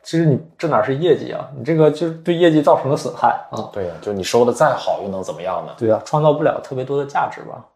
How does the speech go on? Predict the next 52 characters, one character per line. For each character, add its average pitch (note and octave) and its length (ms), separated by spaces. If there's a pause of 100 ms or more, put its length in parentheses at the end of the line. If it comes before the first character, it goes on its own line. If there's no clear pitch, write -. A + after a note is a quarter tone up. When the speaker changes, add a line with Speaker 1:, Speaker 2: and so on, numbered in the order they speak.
(120)
Speaker 1:
嗯， - 100 (160)
这 A3+ 140
个 E3 60
我 G#2 100
确 D3+ 160
实 C3 80
也 D3 60
很 - 160
难 - 120
创 A#2 220
造 G2+ 80
出 G2+ 80
新 G#2 180
的 G#2 60
价 G#2 240
值 - 80
了， - 140
但 C#3 120
是 D#3 120
确 D#3 160
实 C3+ 80
很 A#2+ 120
辛 B2+ 220
苦。 - 180
就 - 140
是 A#2 260 (480)
我 - 60
们 A2 80
当 B2 140
时 C#3 80
两 G#2+ 180
个 A2 60
月 A#2 60
的 A#2 60
时 G#2 200
间， A2 200
就 A2 80
是 G#2+ 60
我 G2+ 160
去 - 160
跟 A#2+ 240
车， A#2 340 (680)
然 - 120
后 G#2+ 160
跟 A#2 160
着 A#2 80
车 A2+ 280
到 A2+ 360
这 - 120
个 - 100
地 - 160
方 - 260